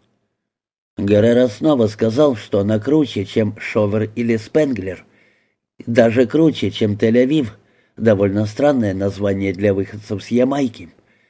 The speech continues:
Но тем не менее, оно таким и было. Уходя в сторону от темы беседы, Геррера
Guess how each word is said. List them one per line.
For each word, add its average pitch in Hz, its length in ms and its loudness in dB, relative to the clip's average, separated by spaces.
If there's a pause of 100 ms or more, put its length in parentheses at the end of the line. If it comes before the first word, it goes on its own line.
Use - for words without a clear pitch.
(120)
Но 110 160 2
тем 117 220 2
не 127 120 4
менее, 139 420 2
оно 98 280 -6
таким 95 380 -8
и 120 140 -6
было. 117 380 -4 (1120)
Уходя 104 480 0
в 104 60 -2
сторону 120 420 2
от 117 280 -6
темы 120 280 4
беседы, 123 600 2 (500)
Геррера 127 540 4